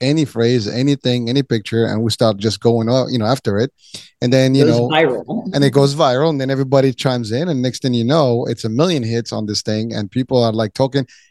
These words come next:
Speaker 1: and they don't even know what the story is. They just, they come from a comment to
Speaker 2: Chiming in.
Speaker 1: another, from a comment to the other, and then everybody has an opinion about that second comment, and before you know it, the story has become, you know, literally a snowball effect, and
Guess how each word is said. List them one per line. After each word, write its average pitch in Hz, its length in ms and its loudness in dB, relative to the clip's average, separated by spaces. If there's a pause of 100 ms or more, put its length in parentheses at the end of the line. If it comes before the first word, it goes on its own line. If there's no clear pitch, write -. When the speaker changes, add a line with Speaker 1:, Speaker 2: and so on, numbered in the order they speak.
(160)
Speaker 1:
and 135 160 -4
they 160 120 4
don't 220 140 4
even 180 180 0
know 156 100 2
what 165 140 2
the 139 80 -4
story 127 340 0
is. 160 140 2
They 143 100 2
just, 131 380 -2 (120)
they 135 300 0
come 165 380 -4
from 143 240 -4
a 131 40 0
comment 180 440 -2
to 151 60 2
Speaker 2:
Chiming 139 100 0
in. - 0 -
Speaker 1:
another, 170 360 2 (380)
from 131 180 0
a 123 60 0
comment 170 300 0
to 156 60 -2
the 135 100 0
other, 170 240 0
and 139 160 -4
then 139 100 0
everybody 160 320 2
has 147 140 0
an 143 80 -6
opinion 151 160 -6
about 139 160 -4
that 127 100 -2
second 165 320 -2
comment, 143 400 -4
and 127 140 -4
before 170 260 0
you 147 60 4
know 160 200 0
it, 123 80 -2
the 120 60 -8
story 147 400 0
has 117 340 -2 (220)
become, 127 420 0
you 131 120 -6
know, 107 140 -6
literally 135 460 2
a 113 80 0
snowball 135 380 0
effect, 113 400 -4
and 113 160 -4